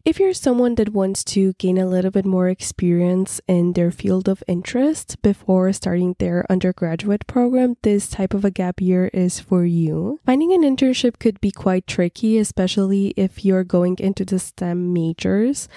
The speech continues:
But through something like this, you could see whether you actually want to study this specific field afterwards,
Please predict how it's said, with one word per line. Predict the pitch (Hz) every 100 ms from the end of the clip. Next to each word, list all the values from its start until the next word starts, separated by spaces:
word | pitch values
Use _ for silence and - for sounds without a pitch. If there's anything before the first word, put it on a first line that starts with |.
| - -
But | 240
through | 262 262
something | 262 277 320
like | 339 339 285
this, | 226 -
you | 214
could | 220 -
see | - 202 202
whether | 202 190 190 190
you | 190 185 196 190
actually | 185 - - 196 196
want | 190 190
to | -
study | - 262 277
this | 269 254
specific | 247 - 226 214 -
field | - 208 208 202
afterwards, | 196 196 - 202 202 190 190